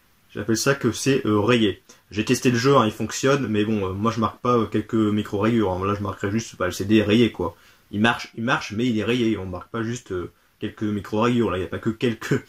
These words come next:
<laughs> moi, ma définition, quelques, c'est genre pas beaucoup, là, c'est quand même, euh, beaucoup de rayures, enfin, personnellement, voilà, c'est, c'est ce que je pense, mais bon, chacun a son avis.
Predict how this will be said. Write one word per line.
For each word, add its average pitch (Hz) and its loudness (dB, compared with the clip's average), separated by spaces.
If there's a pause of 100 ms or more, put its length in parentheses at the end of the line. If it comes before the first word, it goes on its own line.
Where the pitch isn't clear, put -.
<laughs> - -14
moi, 139 4
ma 131 -2
définition, 127 0
quelques, 151 2 (260)
c'est 117 0
genre 117 2
pas 123 6
beaucoup, 135 0
là, 117 2
c'est 104 -2
quand 107 -2
même, 110 2
euh, 101 0
beaucoup 107 -4
de 117 0
rayures, 104 -2
enfin, - -14 (380)
personnellement, 104 0
voilà, 90 2
c'est, - -8 (400)
c'est - -14
ce - -14
que 110 -2
je - -8
pense, 127 0
mais 98 -4
bon, 85 -6
chacun 95 -4 (300)
a 127 -2
son 123 2
avis. 135 2